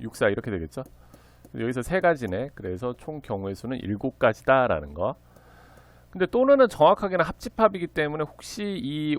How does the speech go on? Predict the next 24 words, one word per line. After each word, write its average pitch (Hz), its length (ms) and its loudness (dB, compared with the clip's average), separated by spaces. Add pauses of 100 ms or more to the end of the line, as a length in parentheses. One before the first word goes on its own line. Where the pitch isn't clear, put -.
(120)
합이 202 300 -2
오가 143 380 4
되는 156 280 -2
사건과 165 500 0
합이 175 320 -2
십이 185 260 -10
되는 160 220 -2
사건의 175 680 -2 (100)
교사건 127 640 -2 (120)
또는 135 220 -4
뭐 87 460 -4
곱사건이 156 560 -2
발생하면 113 580 -2
빼줘야 214 360 2
된다라는 92 420 0
거죠. 101 220 -10
근데 123 180 -10
그런 156 260 -4
경우는 156 280 -6
없지. 87 500 -8 (1200)
그래서 127 320 -2
또는은 233 520 2
일종의 175 880 -2
뭐 120 180 -2